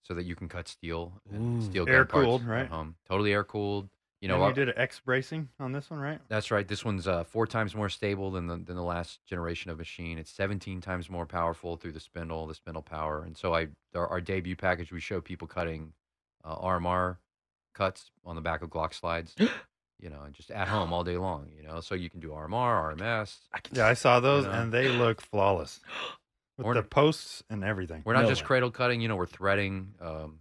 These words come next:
Speaker 1: we're threading those post holes. And you know it's a big deal because Zev on Friday reached out to try to sue me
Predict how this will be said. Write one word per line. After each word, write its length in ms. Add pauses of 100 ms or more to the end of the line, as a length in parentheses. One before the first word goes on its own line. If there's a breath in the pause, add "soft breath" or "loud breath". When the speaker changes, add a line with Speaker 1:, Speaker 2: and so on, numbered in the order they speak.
(480)
Speaker 1:
we're 60
threading 240
those 160
post 280
holes. 200
And 100
you 60
know 180
it's 100
a 40
big 180
deal 220
because 280
Zev 340 (200)
on 140
Friday 320
reached 240
out 240
to 200
try 140
to 60
sue 200
me 260